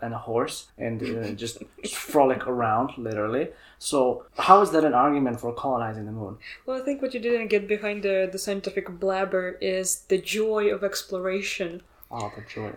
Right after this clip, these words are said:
Speaker 1: exploration.
Speaker 2: Uh, yes, the life of the scientist on Earth is pretty mundane and boring and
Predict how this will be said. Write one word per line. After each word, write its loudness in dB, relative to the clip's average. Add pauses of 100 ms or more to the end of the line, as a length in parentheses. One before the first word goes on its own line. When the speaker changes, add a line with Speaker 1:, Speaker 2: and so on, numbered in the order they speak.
Speaker 1:
exploration. -16 (240)
Speaker 2:
Uh, 0 (200)
yes, -8
the 0
life 0
of -12 (100)
the 0
scientist -2
on -2
Earth -2
is -4
pretty -2 (100)
mundane -6
and -10
boring -2
and -8